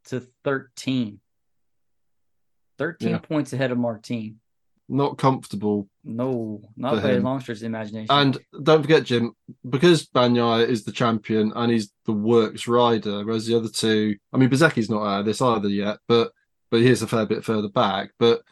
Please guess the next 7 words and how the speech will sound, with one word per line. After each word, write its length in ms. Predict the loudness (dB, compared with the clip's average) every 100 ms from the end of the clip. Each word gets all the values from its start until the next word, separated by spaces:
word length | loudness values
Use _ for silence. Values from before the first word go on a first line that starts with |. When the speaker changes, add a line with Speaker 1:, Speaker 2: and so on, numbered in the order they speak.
| _ _ _ -2
Speaker 2:
because 140 | 2
the 80 | 4
other 120 | 2
two 480 | 2 4 4 4 0 -6 _ _ _ _ -2
are 80 |
not 280 | 2 4 4
on 380 | 4 4 2